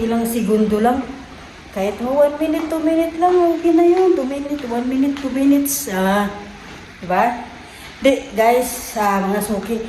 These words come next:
inatry ko lang to kung maganda ba talaga sa mata ang, ang cellphone na may apple sa likod. Hala, nagtataka si Punggok, bakit ako'y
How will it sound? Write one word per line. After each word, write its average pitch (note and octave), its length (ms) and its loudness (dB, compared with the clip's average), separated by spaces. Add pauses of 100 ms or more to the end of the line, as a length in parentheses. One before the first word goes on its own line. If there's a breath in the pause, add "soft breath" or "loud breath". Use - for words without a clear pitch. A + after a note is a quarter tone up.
(300 loud breath)
inatry C#4 480 2
ko C#4 80 -6
lang C4+ 240 -2
to C4+ 160 0 (240)
kung B3+ 400 -4
maganda A#3+ 400 0
ba A#3+ 160 -2
talaga A#3 320 0
sa A#3 400 -2
mata A3+ 320 -4
ang, A#3 480 -6 (560 loud breath)
ang A3 320 -6
cellphone A3+ 480 -4
na A3+ 80 -2
may A3+ 520 -4
apple G#3 360 -4
sa A3 160 -4
likod. G#3 400 0 (1120)
Hala, A3+ 160 0 (480)
nagtataka F#3+ 480 -10
si - 160 -10
Punggok, F#3+ 320 -4
bakit F3+ 320 -6
ako'y F#3+ 640 -4